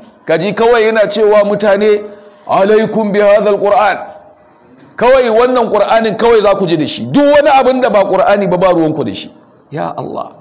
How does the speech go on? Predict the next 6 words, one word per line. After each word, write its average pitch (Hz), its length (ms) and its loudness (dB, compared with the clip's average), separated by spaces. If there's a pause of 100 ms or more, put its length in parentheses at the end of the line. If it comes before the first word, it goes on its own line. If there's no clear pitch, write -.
(1080)
Ya 165 180 -2
Allah. 156 440 -2 (1500)
Annabi 175 340 -4
sallallahu 175 600 -2
alaihi 170 200 0
wasallama, 180 600 -2